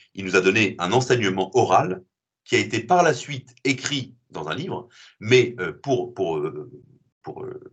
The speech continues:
ancrer les choses, pour fonder les choses. Euh, mais, euh, ce qui a beaucoup plus de valeur, c'est la, la, la, la présence de l'Église, donc des générations de chrétiens qui se transmettent fidèlement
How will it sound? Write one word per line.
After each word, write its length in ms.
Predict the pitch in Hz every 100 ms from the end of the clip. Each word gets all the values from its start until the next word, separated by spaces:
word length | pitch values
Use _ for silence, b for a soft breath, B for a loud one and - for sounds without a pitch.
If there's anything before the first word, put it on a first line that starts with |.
| - - _ _ _ _
ancrer 340 | - - - 139
les 80 |
choses, 320 | - - 127 -
pour 100 | -
fonder 220 | - 107
les 80 | 90
choses. 320 | - 185 - B B B 104
Euh, 260 | 90 85 90
mais, 440 | 90 87 110 95
euh, 80 | 85
ce 100 | 78
qui 120 | -
a 40 | 92
beaucoup 220 | 78 -
plus 100 | 87
de 80 | 73
valeur, 260 | 160 160
c'est 380 | - 120 120 - _ _
la, 220 | 87 78 80
la, 120 | 78
la, 140 | 76
la 120 | 69 76
présence 400 | - 101 117 92
de 80 | 76
l'Église, 360 | 85 92 160
donc 200 | 92 87
des 80 | 80
générations 480 | 78 107 107 104 101
de 100 | 78
chrétiens 300 | - - 147
qui 100 | -
se 140 | -
transmettent 480 | - 110 107 98 -
fidèlement 580 | 143 117 82 87 -